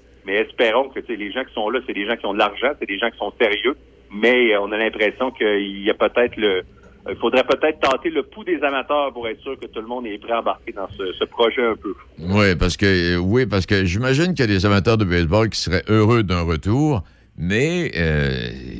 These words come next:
Speaker 2: tu sais, je veux dire, moi, j'ai les, les Bronfman puis la gang, là, ils en, ils en ont des millions et des millions de dollars. Moi, c'est,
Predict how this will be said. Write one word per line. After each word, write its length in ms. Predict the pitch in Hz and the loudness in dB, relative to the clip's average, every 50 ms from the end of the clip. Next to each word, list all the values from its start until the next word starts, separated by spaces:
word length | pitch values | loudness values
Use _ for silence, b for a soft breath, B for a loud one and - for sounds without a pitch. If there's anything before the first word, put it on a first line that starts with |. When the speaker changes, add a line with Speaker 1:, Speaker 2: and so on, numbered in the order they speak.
| - - | -12 -12
Speaker 2:
tu 60 | - | -12
sais, 320 | - - - 117 131 139 110 | -10 -6 0 2 2 2 2
je 40 | 90 | 2
veux 120 | 82 85 | 2 2
dire, 160 | 78 92 98 | 2 4 4
moi, 200 | 98 98 117 127 | 4 4 4 4
j'ai 120 | 110 104 92 | 4 4 2
les, 160 | 85 80 73 | 2 0 -2
les 200 | 73 65 62 78 | -2 -4 -4 -4
Bronfman 600 | 71 69 76 98 95 85 - - 107 131 156 151 | -2 0 2 2 2 2 2 2 2 4 4 4
puis 80 | 110 107 | 2 2
la 140 | 95 85 82 | 4 4 4
gang, 320 | 82 104 123 139 135 117 98 | 4 2 2 2 4 4 4
là, 140 | 95 95 | 4 4
ils 120 | 92 92 104 | 4 4 4
en, 120 | 110 107 - | 2 2 2
ils 120 | 101 101 113 | 2 4 4
en 200 | 120 120 127 135 | 4 4 4 2
ont 160 | 151 165 165 | 2 0 0
des 160 | 139 117 110 104 | 0 2 2 2
millions 440 | 104 110 113 113 113 120 135 143 135 | 4 4 2 2 2 0 0 0 2
et 60 | 123 | 2
des 140 | 101 107 107 | 2 2 2
millions 540 | 107 113 120 127 120 113 113 131 143 139 123 | 2 0 0 0 0 0 0 2 2 2 2
de 60 | 95 | 2
dollars. 360 | 80 82 87 90 92 90 85 | 2 2 4 4 4 4 4
Moi, 200 | 80 95 113 151 | 4 2 2 2
c'est, 260 | 147 - - 117 101 | 2 0 0 -4 -4